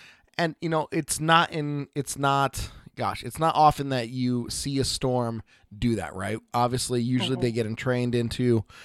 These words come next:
Speaker 1: uh, a system that's moving from the west to the east, and it gets blown out into the Atlantic Ocean where it,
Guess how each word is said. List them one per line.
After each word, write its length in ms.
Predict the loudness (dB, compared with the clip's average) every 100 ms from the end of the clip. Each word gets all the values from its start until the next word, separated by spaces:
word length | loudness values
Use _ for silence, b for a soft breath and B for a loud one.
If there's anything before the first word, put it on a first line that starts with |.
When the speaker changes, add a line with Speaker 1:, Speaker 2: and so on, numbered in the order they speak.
| B B -6
Speaker 1:
uh, 200 | -2 0
a 40 |
system 320 | 0 -2 -2
that's 200 | -2 0
moving 240 | 0 0 0
from 240 | -2 -4
the 60 | -4
west 320 | 0 0 -2
to 80 | -4
the 180 | -4 -2
east, 260 | 0 0 -2
and 120 | -2
it 60 | -4
gets 220 | -6 -8
blown 400 | -4 -2 0 0
out 200 | 0 0
into 160 | -2
the 100 | -2
Atlantic 400 | -2 -2 -4 -2
Ocean 340 | -2 -2 -4 -4
where 260 | -2 0
it, 80 | -2